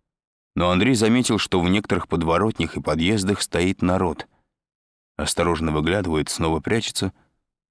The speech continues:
а самые отчаянные выходят на тротуар и смотрят туда, где мерцает и трещит в тумане.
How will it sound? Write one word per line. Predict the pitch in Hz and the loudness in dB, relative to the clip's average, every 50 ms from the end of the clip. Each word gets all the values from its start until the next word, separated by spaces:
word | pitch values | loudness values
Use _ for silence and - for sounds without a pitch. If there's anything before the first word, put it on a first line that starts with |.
| _ _ | _ _
а | 78 76 76 | -2 -2 0
самые | - - 98 101 104 101 98 95 | 0 2 2 2 4 4 4 2
отчаянные | 90 80 - - - - 107 101 92 85 82 80 78 76 | 2 0 -2 -2 0 2 2 2 2 2 2 0 0 0
выходят | 73 80 78 - - 85 82 82 80 - | 0 -2 -2 -2 -2 -2 -2 -2 -2 -2
на | 85 80 | -4 -4
тротуар | - 87 - - 87 85 87 104 113 120 - _ _ _ _ _ _ _ _ _ _ _ _ _ _ - | -2 -4 -4 -2 -2 0 0 0 -2 -4 -10 _ _ _ _ _ _ _ _ _ _ _ _ _ _ -6
и | 76 | -4
смотрят | - - 85 92 104 98 95 90 - - | -2 0 0 0 2 2 0 -2 -2 -2
туда, | - 95 92 87 92 82 73 71 - - _ _ _ _ _ _ _ _ _ _ _ _ _ _ _ _ _ _ _ | -2 -2 0 0 0 0 0 -2 -6 -10 _ _ _ _ _ _ _ _ _ _ _ _ _ _ _ _ _ _ _
где | - 82 80 85 | -4 -2 -2 0
мерцает | 85 82 80 - - - 110 107 107 104 - | 0 0 -2 -2 -2 -2 0 0 0 0 -2
и | 92 | -2
трещит | 80 80 82 78 - - - 78 | -2 -2 -4 -2 -2 -2 -4 -6
в | - - | -8 -6
тумане. | - 80 80 78 73 71 69 69 69 - | -4 -2 -2 0 -2 -2 -4 -8 -12 -16